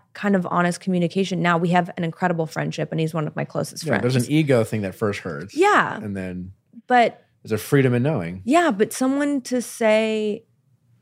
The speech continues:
Speaker 1: be so direct about it. And because also I feel like sometimes I've done this in the past, and I'm sure you have too, where you hear someone say,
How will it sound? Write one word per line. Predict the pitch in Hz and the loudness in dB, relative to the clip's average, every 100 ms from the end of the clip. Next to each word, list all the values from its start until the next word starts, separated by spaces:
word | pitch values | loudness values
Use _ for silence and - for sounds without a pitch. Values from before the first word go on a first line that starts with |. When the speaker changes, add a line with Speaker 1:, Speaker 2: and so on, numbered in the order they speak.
| 190 | -2
Speaker 1:
be | 208 196 | 2 2
so | - 202 | 2 2
direct | 202 185 170 - | 2 2 0 -2
about | 202 214 | 0 2
it. | 233 254 | 2 0
And | - 196 196 190 _ _ _ _ _ _ _ _ _ _ - | 0 0 0 -2 _ _ _ _ _ _ _ _ _ _ -4
because | 220 247 | 0 2
also | 240 247 247 254 | 2 2 2 2
I | |
feel | 240 247 | 2 2
like | 240 226 | 2 2
sometimes | - 220 208 214 208 - - _ _ _ _ _ - | 0 0 0 2 0 -2 -14 _ _ _ _ _ -6
I've | 185 185 170 | 2 2 4
done | 170 | 2
this | 156 156 | 0 0
in | 160 | -2
the | |
past, | 160 165 - | -2 -4 -2
and | |
I'm | 170 | -4
sure | 160 175 | 0 0
you | 170 | 0
have | 160 170 | 0 -4
too, | - 180 | -2 0
where | 170 170 | 2 2
you | 170 | 0
hear | - - 185 185 | 0 -2 0 -2
someone | 175 175 170 165 165 165 | -4 -4 -2 0 0 -2
say, | - 170 165 160 | -2 -2 0 0